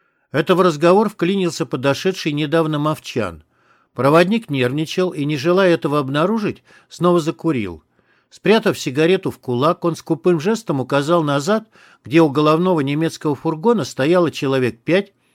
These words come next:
оживленно переговаривающихся охранников. Один из них снова поднял самозарядную снайперку, но стрелять в псевдособа больше не решился. Я, понимающе кивнул и вежливости ради поинтересовался.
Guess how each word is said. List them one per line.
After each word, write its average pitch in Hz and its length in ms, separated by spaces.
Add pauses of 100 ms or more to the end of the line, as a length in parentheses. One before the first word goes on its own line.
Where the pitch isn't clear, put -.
(160)
оживленно 170 600
переговаривающихся 175 1300
охранников. 139 920 (480)
Один 190 340
из 190 160
них 226 160
снова 185 320
поднял 180 360
самозарядную 151 800
снайперку, 127 800 (320)
но 127 80
стрелять 190 500
в - 40
псевдособа 165 880 (280)
больше 180 340
не 185 140
решился. 107 680 (800)
Я, 165 160
понимающе 185 640
кивнул 196 540 (360)
и 139 120
вежливости 170 600
ради 190 240
поинтересовался. 170 1120